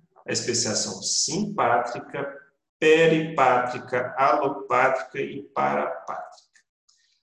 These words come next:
A peripátrica, que tá aqui em cinza, e a alopátrica, na verdade, são a mesma coisa.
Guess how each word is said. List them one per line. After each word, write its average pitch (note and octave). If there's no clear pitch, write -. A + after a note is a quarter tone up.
A F3+
peripátrica, D#3
que -
tá -
aqui A#2
em A2+
cinza, G#2+
e D#3+
a D3+
alopátrica, C3
na B2
verdade, C#3+
são D#3
a D3
mesma C#3
coisa. A#2+